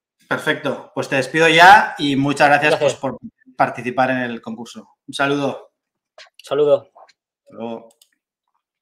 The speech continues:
Speaker 1: Muy bien, pues ya tenemos al segundo concursante de este concurso. La verdad es que el nivel está muy alto. Cada vez, bueno, es la segunda edición de este concurso,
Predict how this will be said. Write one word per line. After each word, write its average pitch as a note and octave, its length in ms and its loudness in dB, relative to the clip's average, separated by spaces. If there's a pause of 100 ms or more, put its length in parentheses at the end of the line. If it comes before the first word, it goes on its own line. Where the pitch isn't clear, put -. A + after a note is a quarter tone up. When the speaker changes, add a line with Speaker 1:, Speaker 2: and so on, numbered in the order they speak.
(640)
Speaker 1:
Muy C#3+ 140 -2
bien, C#3+ 480 0
pues - 100 -20
ya C3+ 120 -6
tenemos D3+ 360 0
al C#3+ 180 2
segundo C#3+ 1080 0 (340)
concursante D#3 1300 0
de C#3 480 -2
este E3 200 -8
concurso. D#3 440 -2
La E3 100 6
verdad D3 160 2
es - 100 -6
que F#3 80 2
el E3+ 140 2
nivel D#3 320 2
está D#3+ 400 4
muy D3 360 -4
alto. E3 580 -2
Cada C#3+ 200 -4
vez, D3 320 -8
bueno, C3+ 220 -6
es A#2 120 -10
la C3+ 120 -4
segunda C#3+ 260 -6
edición C#3+ 240 -6
de C#3 60 -8
este C3+ 140 -8
concurso, D3 580 -8